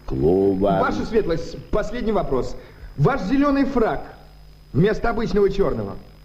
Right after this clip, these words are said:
Speaker 2: это как-то связано с уставом клуба?
Speaker 1: Я просто не хочу, чтобы меня приняли за лакея.
Speaker 2: Но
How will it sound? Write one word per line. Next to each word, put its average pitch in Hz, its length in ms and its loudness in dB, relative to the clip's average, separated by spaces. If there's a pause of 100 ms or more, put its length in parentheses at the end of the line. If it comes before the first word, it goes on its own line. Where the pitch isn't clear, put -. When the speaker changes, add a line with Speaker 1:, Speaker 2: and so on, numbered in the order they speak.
(400)
Speaker 2:
это - 160 2
как-то - 260 0
связано 247 440 0
с - 80 -4
уставом 143 460 0
клуба? 110 360 -2 (220)
Speaker 1:
Я 90 260 2
просто 135 600 0
не 143 220 4
хочу, 117 840 0
чтобы 190 420 0
меня 117 280 2
приняли 107 680 2
за 160 200 4
лакея. 220 760 0
Speaker 2:
Но 254 600 -2